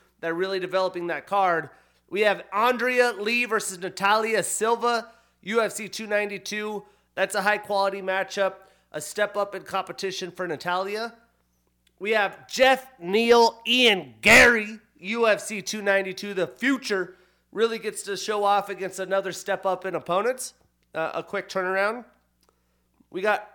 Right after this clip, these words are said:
Marlon Chito Vera taking on Henry Triple C Cejudo for U F C two ninety-two.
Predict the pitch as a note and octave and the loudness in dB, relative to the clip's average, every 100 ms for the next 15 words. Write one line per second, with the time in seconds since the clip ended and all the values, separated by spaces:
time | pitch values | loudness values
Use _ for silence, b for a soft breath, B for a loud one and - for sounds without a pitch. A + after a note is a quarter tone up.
0 | _ F3 F#3+ G3 A#3 A#3+ A#3+ F3+ - A#3 | _ -8 0 2 4 2 2 0 -4 0
1 | A#3 A#3 F3+ E3 A3+ A#3+ G3 F3 E3+ b | 2 2 2 4 6 6 4 2 -2 b
2 | b _ - G3+ G#3 G3+ F#3+ C#3 G3 A3 | b _ -6 -4 2 2 2 2 0 0
3 | A3 A3 - - G#3 B3+ A#3+ G3 A#3 A#3 | 0 -2 -4 -4 0 2 2 0 0 -4
4 | - F3 D#3 C#4+ B3+ E3+ D3 b b b | -2 0 0 2 4 4 4 b b b
5 | _ F#3 G3+ G#3 F#3+ F#3 F3+ - F#3 F3+ | _ -6 -4 0 -2 -2 -10 -10 -4 -2
6 | F3+ F3 F#3+ F#3 F3+ | -4 -8 -6 -4 -6